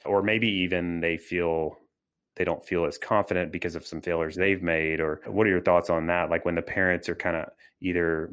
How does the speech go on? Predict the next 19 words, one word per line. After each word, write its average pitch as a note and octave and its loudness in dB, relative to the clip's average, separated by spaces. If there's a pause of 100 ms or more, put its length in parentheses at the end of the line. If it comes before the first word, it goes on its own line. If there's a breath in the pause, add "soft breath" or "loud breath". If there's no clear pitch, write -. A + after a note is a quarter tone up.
not F2+ 2
as F2 -4
confident E2 -2
themselves A2 4
or F2 2
have E2+ 2
had E2+ 0
some D#2+ -4 (440 soft breath)
issues G#2 0
themselves F#2+ 0 (160)
and E2 -6
reflecting F2 -2
that D#2+ -2
or E2 -4
translating F#2 2
that E2 -2
to - -14
your D#2+ -4
children. D#2 -4